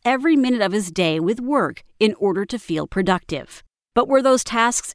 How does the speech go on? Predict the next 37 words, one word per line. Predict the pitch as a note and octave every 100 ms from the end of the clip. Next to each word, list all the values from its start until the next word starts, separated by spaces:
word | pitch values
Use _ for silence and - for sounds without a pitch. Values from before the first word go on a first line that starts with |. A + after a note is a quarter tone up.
| -
in | A3+ A3 G3
line | F3 E3+ G#3 F#3+
with | E3
his | E3+ D#3 - -
actual | E3 F#3 C#4+ C#4+
priorities? | - D4+ D4+ D#4 D#4+ D#4+ D#4 - _ _ -
Or | G3+ G3
were | G#3 A3
they | A3 G#3+
mostly | A3 A#3+ - A#3+
busy | G#3 D#4+ E4 C4
work | F3+ F3 E3+ _ -
dictated | C4 - A#3+ A3+ G3
by | F#3+ -
others' | B3+ A#3+ A3+ F3 G3
needs | G#3+ A#3 G3 D#3 - -
or | G3+ F#3+ F#3
minor | G#3 A#3+ G#3+
emergencies? | G#3 A#3 F#3 E3 - C#3 - - - _ _ -
To | D4
ensure | D4+ - G4+
that | D#4+ -
his | C4+ D#4 -
time | - D#4+ F#3 E3 -
lined | F#3+ A3 C#4
up | C#4 G#3
with | F3+
his | G3+ E3
goals, | D#3+ - E4+ D#3 B2 - - - _ _ -
Gates | A3 D#4+ -
decided | G4+ - B3+ A3+ G3+
to |
divide | G#3 A#3 F#3 D#3 D3 D3
his | E3
available | E3+ E3+ F3+ B3+ F4
work | A#3 F#3+ E3
hours | D#3 D3+ D3+ D3